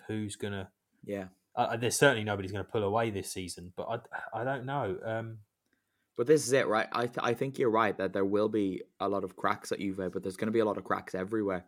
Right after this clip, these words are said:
Speaker 2: Last season, Inter got ninety-one points. Eighty would have been enough to win the league 'cause Milan finished second on seventy-nine. I wouldn't be surprised this year if the, if the title winner finished with seventy-five points. If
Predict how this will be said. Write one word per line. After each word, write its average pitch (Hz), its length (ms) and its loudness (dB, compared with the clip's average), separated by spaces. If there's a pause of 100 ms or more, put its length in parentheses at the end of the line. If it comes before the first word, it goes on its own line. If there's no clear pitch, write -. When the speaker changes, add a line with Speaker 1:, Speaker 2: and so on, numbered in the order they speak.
(480)
Speaker 2:
Last 120 220 6
season, 113 260 4
Inter 110 200 2
got 104 180 2
ninety-one 98 480 -2
points. 95 560 -6 (140)
Eighty 123 400 4
would 110 200 6
have 104 160 0
been 104 120 -4
enough 101 240 -6
to 107 80 -4
win 98 160 -2
the 92 80 -4
league 98 260 0
'cause 98 160 -4
Milan 98 320 -4
finished 101 220 -10
second 98 280 -12
on 92 80 -12
seventy-nine. 98 600 -6 (800)
I 127 120 10
wouldn't 135 300 6
be 110 80 -2
surprised 107 420 2
this 107 180 -4
year 98 160 2
if 90 140 -6
the, 92 360 0
if - 140 -6
the 104 80 -2
title 98 340 -2
winner 92 220 -4
finished 95 400 -8
with 92 120 -14 (100)
seventy-five 90 640 -6 (100)
points. 92 480 -10
If - 220 -6